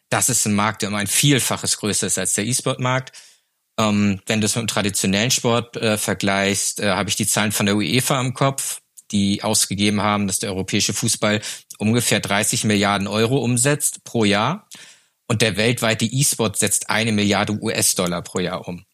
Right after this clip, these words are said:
Also ich glaub, da hast du schon die Verhältnismäßigkeit relativ gut hergestellt.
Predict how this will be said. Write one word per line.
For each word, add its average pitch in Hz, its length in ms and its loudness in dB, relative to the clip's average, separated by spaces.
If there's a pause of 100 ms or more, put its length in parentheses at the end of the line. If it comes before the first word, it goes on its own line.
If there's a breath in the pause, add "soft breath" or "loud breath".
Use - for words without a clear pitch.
Also 107 200 -2
ich 113 120 0
glaub, 107 220 0
da 107 120 2
hast 107 200 0
du - 20 0
schon 107 180 0
die 98 80 0
Verhältnismäßigkeit 98 960 -2
relativ 92 400 -2
gut - 180 -6
hergestellt. 98 640 -2